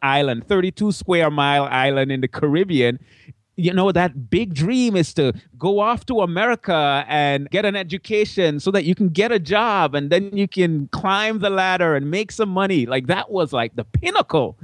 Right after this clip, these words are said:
of anything that you could accomplish. And then I started meeting these people that were talking about building businesses and employing people and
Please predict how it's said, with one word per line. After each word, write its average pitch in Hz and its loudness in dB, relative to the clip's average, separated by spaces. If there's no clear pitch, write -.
of 147 2
anything 208 2
that 196 0
you 175 0
could 180 2
accomplish. 147 -2
And 175 2
then 220 2
I 214 2
started 196 0
meeting 190 0
these 185 -2
people 185 2
that 160 2
were 143 2
talking 151 -2
about 127 0
building 151 0
businesses 117 0
and 113 0
employing 175 2
people 127 0
and 127 2